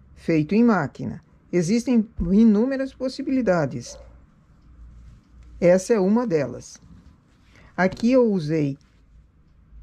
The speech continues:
dois fios de lã industrial para fazer esse trabalho. Poderia ser feito em lã mais grossa também, cuidando para que em lã mais grossa o cos não pareça estranho,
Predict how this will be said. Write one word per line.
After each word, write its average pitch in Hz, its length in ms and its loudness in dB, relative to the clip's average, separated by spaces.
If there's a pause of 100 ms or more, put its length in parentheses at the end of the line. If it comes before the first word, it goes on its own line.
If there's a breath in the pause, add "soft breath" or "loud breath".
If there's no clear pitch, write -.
(140)
dois 226 320 4
fios 208 320 -4
de 170 120 -4
lã 175 200 2
industrial 185 880 -2 (220)
para 190 160 -2
fazer 190 400 -2
esse 208 220 -6
trabalho. 180 580 -2 (1120)
Poderia 175 420 2
ser 175 220 -4
feito 180 400 -2
em 208 80 2
lã 165 180 2
mais 175 300 -2
grossa 165 400 0
também, 190 420 -2 (400 loud breath)
cuidando 196 540 2
para 160 160 -4
que 170 140 -6
em 180 180 0
lã 170 160 4
mais 180 300 0
grossa 185 500 2
o 180 80 -2
cos 208 440 2
não 190 120 0
pareça 190 680 -2
estranho, 214 760 0